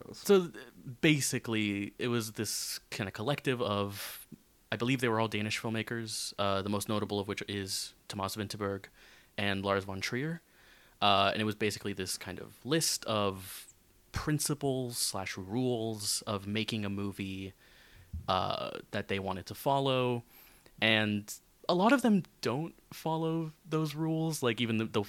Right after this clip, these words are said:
Speaker 2: the films that Lars von Trier made don't follow, like, the exact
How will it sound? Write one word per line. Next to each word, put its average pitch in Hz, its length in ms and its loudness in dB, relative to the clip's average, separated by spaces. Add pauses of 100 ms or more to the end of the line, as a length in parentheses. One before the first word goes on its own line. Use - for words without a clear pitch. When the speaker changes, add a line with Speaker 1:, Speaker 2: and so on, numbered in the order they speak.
Speaker 2:
the 107 100 -2
films 107 200 -4
that 101 100 0
Lars 104 200 2
von 98 140 -2
Trier 127 320 2
made 98 400 0 (480)
don't 110 220 0
follow, 101 220 2
like, 98 140 -2
the 95 220 -8
exact 98 760 -6